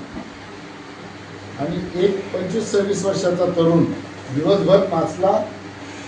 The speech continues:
घरी जाऊन झोपला, पुन्हा उठला नाही, डायरेक्ट हार्ट अटॅक आला का काय झालं ते मरण पावलं. एवढं घातक आहे.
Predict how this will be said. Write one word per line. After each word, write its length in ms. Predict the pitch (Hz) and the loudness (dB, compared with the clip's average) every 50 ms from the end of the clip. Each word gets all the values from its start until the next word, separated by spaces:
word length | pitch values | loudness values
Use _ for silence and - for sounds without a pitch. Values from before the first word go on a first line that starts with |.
| - - - | -10 -8 -4
घरी 180 | 117 131 147 160 | -2 0 2 4
जाऊन 240 | 160 175 185 180 175 | 4 6 6 6 6
झोपला, 340 | 156 151 143 147 170 175 | 6 6 6 6 4 4
पुन्हा 260 | 175 175 170 160 160 160 | 4 4 4 4 6 6
उठला 300 | 156 151 135 143 151 151 | 6 6 4 4 4 4
नाही, 320 | 143 135 127 120 120 131 - - - - - - - - - - - - - - - - | 4 2 2 0 -2 -4 -6 -8 -12 -14 -16 -16 -14 -14 -14 -14 -14 -14 -14 -12 -8 -2
डायरेक्ट 360 | 131 139 151 165 165 165 - - - - - - - - - - - - - - - 101 - - - 98 - - - 101 101 - - - - 101 101 101 101 101 101 101 - 101 101 101 101 101 101 98 - - - - 101 - - - - 117 | 2 4 6 6 6 4 0 -4 -8 -12 -14 -14 -14 -14 -12 -12 -10 -10 -10 -10 -10 -10 -10 -10 -10 -12 -10 -10 -10 -10 -10 -12 -12 -12 -12 -12 -12 -12 -12 -10 -10 -10 -10 -10 -10 -10 -10 -10 -10 -10 -10 -12 -12 -10 -10 -10 -10 -10 -6 -4
हार्ट 180 | 120 - - 135 | -4 -2 -2 -2
अटॅक 300 | - 131 143 135 120 131 | -2 0 0 0 0 0
आला 200 | 131 135 139 135 | 2 2 2 2
का 100 | 131 123 | 0 -2
काय 260 | - 131 131 135 127 | -4 -2 -2 -2 0
झालं 140 | 117 107 107 | -2 -2 -4
ते 180 | 95 - 135 | -6 -6 -6
मरण 200 | 123 120 123 127 | -4 -4 -2 -2
पावलं. 1040 | 127 127 127 - - - - - - - - - - - - - - - - 139 165 | -2 -2 -4 -4 -6 -8 -8 -10 -10 -10 -10 -12 -12 -12 -12 -12 -12 -8 0 4 4
एवढं 180 | 165 175 208 196 | 6 6 6 6
घातक 380 | 175 160 156 - - 156 135 | 6 6 6 6 4 4 4
आहे. 140 | 131 113 | 2 0